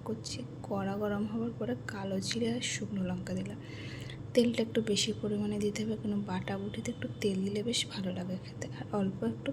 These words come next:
পেঁয়াজ দিলাম, একটা পেঁয়াজ আর হাফ মতন। দিয়ে আমি যে বাটাটা করেছি,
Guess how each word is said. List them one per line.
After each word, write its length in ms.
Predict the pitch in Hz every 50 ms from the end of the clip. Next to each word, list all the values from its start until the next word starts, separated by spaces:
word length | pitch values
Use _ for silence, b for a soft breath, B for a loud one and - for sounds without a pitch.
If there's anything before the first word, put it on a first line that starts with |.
| -
পেঁয়াজ 280 | - - 196 185 190 185 - -
দিলাম, 200 | - - 208 220 - - 202 -
একটা 200 | - - - 226 -
পেঁয়াজ 240 | - 220 202 202 208 240
আর 80 | 262 254 -
হাফ 180 | - 190 185 - -
মতন। 260 | 185 185 - - 226 220 B B B B B B B B B B B B B - 233 226 -
দিয়ে 180 | 233 226 233 233
আমি 160 | 233 233 233 233 233
যে 60 | - 240 220 - 214
বাটাটা 420 | 190 180 180 - 208 208 - 254
করেছি, 380 | 247 - 233 226 226 220 - 220